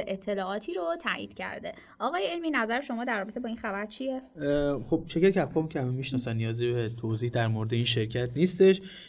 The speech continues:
Speaker 2: این، اه، شرکت روز دوم نوامبر تحت حمله باج افزاری قرار گرفته به اسم رگنار لاکر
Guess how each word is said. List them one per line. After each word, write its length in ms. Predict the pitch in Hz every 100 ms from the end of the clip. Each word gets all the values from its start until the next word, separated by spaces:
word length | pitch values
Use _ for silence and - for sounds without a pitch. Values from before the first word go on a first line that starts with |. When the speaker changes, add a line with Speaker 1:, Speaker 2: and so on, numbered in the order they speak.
| - -
Speaker 2:
این، 360 | 160 190 180
اه، 760 | 175 170 165 160 156 139 131 -
شرکت 540 | - 160 160 160 151
روز 380 | 123 123 127 139
دوم 440 | 151 135 123 135 147
نوامبر 800 | 147 131 123 120 127 143 160 156
تحت 260 | 139 131 127
حمله 380 | 131 123 120 123
باج 220 | 120 113
افزاری 480 | 113 113 117 110 131
قرار 240 | 139 139
گرفته 200 | 135 135
به 80 | 120
اسم 120 | 123
رگنار 480 | 117 117 113 113 110
لاکر 420 | 110 110 135